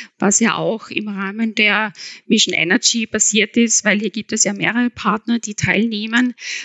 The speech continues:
Diese Art von Open Innovation ist sehr wichtig, weil wir einfach an Themen arbeiten, wo kein Unternehmen alleine hier die perfekte Lösung finden wird, sondern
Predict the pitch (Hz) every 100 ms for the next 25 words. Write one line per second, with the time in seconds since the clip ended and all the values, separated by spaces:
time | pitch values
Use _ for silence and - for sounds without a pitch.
0 | - - 208 226 - - 233 202 220 220
1 | 214 196 190 - 220 208 226 190 190 -
2 | 214 - 202 196 202 92 - 220 214 202
3 | 190 190 208 - 90 190 196 - 220 214
4 | - - - _ 202 247 - - 190 208
5 | 233 - - 233 208 180 202 240 - 185
6 | 180 165 175 196 226 202 214 - - -
7 | - - 208 240 - 226 240 226 240 -
8 | 208 190 214 226 - 214 196 214 185 208
9 | - - 208 196 196